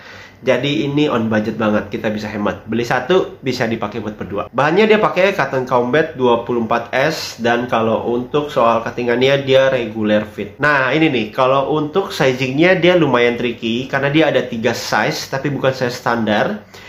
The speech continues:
Jadi sizingnya dari M to L, habis itu dari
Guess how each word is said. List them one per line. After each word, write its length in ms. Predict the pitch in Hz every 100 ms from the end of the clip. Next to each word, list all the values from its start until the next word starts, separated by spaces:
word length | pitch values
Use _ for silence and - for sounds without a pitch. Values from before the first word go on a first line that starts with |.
| - - -
Jadi 160 | 135 170
sizingnya 480 | 175 151 143 151 185
dari 400 | 143 123 117 -
M 400 | 131 151 196 208 -
to 160 | 127
L, 560 | 113 110 123 175 208 - _
habis 240 | - 127 135
itu 240 | 135 170
dari 320 | 131 123 120